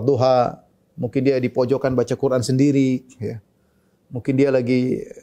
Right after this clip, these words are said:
Ya, intinya dia sendiri, dia menangis. Kata Ibnu Hajar rahimahullahu taala, tidak mesti dia sendiri, tapi bisa jadi di depan banyak orang, tapi dia seakan-akan sendirian. Seperti mungkin kita mesti ada sebagian orang lagi umroh, lagi haji, dia di pojokan Masjidil Haram, gak ada yang kenal dia, dia baca, menangis, dia nikmati.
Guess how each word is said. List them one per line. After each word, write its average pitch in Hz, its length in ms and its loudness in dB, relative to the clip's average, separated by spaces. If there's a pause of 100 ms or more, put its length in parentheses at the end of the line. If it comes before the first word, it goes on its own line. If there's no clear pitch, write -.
(200)
Ya, 175 140 0
intinya 202 260 2
dia 185 60 -2
sendiri, 208 260 0
dia 190 80 0
menangis. 170 480 0 (920)
Kata 143 160 0
Ibnu 170 160 0
Hajar 226 240 2
rahimahullahu 180 480 4
taala, 165 320 2
tidak 160 240 0
mesti 156 240 0
dia 165 80 2
sendiri, 156 240 0
tapi 190 400 -2 (240)
bisa 131 160 0
jadi 180 240 2
di - 80 0
depan 156 160 0
banyak 139 160 2
orang, 170 240 0
tapi 160 240 -2
dia 165 80 0
seakan-akan 143 480 -2
sendirian. 131 480 0 (1040)
Seperti 285 240 -2
mungkin 220 240 0
kita 180 120 2 (120)
mesti 165 160 0
ada 156 160 0
sebagian 151 240 0
orang 147 160 0
lagi 135 160 0
umroh, 131 240 2
lagi 120 240 0
haji, 117 160 0
dia 117 160 0
di 113 80 -8
pojokan 117 320 -2
Masjidil 113 240 -2
Haram, 120 240 -2
gak 113 80 0
ada 117 80 0
yang 110 80 -6
kenal 113 160 -6
dia, 117 160 0
dia 120 80 -2
baca, 120 320 -6
menangis, 123 400 -8
dia 139 80 2
nikmati. 131 800 -2